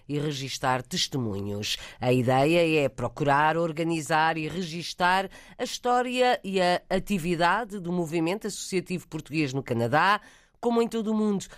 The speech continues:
há associações em crise que muito provavelmente vão acabar por desaparecer. Diz Paulo Pereira que a plataforma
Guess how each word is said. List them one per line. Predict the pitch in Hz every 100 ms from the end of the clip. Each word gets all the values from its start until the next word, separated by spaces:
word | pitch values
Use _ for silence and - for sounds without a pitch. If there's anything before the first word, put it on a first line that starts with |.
| - -
há | 165 175 165 -
associações | 151 - - 165 147 165 151 143 - -
em | 113 117
crise | 165 220 262 -
que | -
muito | 131 143 170 175 143 135
provavelmente | 139 123 139 127 131 139 131 123 - - -
vão | 120 131 123
acabar | 120 127 180 233
por | - 139
desaparecer. | 117 120 - - 214 226 220 - - -
Diz | 165 233 240
Paulo | - 143 131
Pereira | 117 170 185 170 151
que | -
a |
plataforma | 175 - 220 208 160 135 127 135